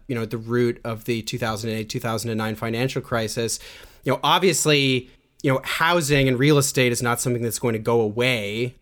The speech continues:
Um, but I guess it's, it's possible to imagine, you know, cryptocurrency will effectively just disappear. N F Ts will just disappear. Uh, or it's possible that they will win enough kind of legal recognition, and there'll be enough,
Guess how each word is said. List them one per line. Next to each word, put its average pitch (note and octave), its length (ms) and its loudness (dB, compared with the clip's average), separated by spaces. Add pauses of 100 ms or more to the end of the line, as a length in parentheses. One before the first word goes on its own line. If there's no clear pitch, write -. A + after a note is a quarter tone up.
Um, A2+ 520 -4 (220)
but B2+ 240 0 (240)
I C3 80 2
guess C#3+ 240 0
it's, C3+ 140 -4
it's C#3+ 240 -4
possible C#3+ 500 2
to B2+ 160 -2
imagine, A#2 680 0
you B2 80 -4
know, G#2+ 80 -6
cryptocurrency A#2 880 -2
will A2+ 160 -2
effectively A2 540 -4
just G#2+ 240 -6
disappear. A#2 520 -2
N A2 140 -2
F G#2 140 -10
Ts A#2+ 280 -4
will A#2 120 -2
just A2 240 -4
disappear. A2+ 560 -4 (340)
Uh, C#3 160 0
or G#3 240 6
it's - 140 0
possible C#3+ 560 2
that C3 180 2
they C3+ 100 4
will C3 220 2
win C3 260 4
enough B2 480 0
kind B2 280 0
of A2 80 -6
legal B2 280 0
recognition, A#2 800 -2
and A2+ 100 -4
there'll A2 140 -6
be A#2+ 160 0
enough, A#2 480 -2